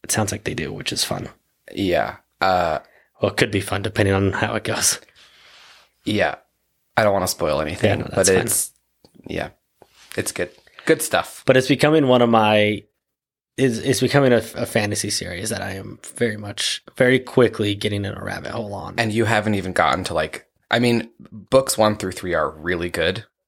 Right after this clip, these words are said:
Speaker 2: and Valentine is a really good villain, but the
Speaker 1: Five.
Speaker 2: four, five, and six, you don't think that it's gonna get better, but it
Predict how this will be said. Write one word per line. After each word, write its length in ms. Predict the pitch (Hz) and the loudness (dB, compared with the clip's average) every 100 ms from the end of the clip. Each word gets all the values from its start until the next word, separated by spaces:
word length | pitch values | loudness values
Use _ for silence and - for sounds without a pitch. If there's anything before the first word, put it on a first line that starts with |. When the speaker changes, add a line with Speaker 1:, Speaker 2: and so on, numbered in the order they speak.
| - | 0
Speaker 2:
and 300 | 104 92 87 | 2 0 0
Valentine 520 | 95 87 90 92 95 | 2 4 2 2 2
is 100 | 95 | 2
a 100 | 98 80 - | 2 -2 -6
really 500 | 85 82 85 87 87 92 - | -4 -4 -2 -4 -4 -8 0
good 220 | 87 87 | 0 0
villain, 520 | 87 76 78 104 113 - - - - - _ | -4 -2 2 0 -2 -12 -14 -14 -16 -20 _
but 340 | - 95 - _ _ _ _ - | 2 2 0 _ _ _ _ -2
the 80 | |
Speaker 1:
Five. 180 | 107 107 | 0 0
Speaker 2:
four, 320 | - - 110 | 0 4 4
five, 260 | - 92 87 | 2 0 0
and 120 | 85 | 0
six, 480 | - 87 - - - | 0 0 -2 -2 0
you 100 | - | 2
don't 200 | 113 104 | 2 2
think 160 | - 101 | 0 -2
that 80 | 92 | -2
it's 140 | 87 | -2
gonna 200 | - 92 | 0 -2
get 160 | 87 76 | -2 -2
better, 260 | 87 87 98 | 0 0 -2
but 140 | - | -4
it 100 | - | -16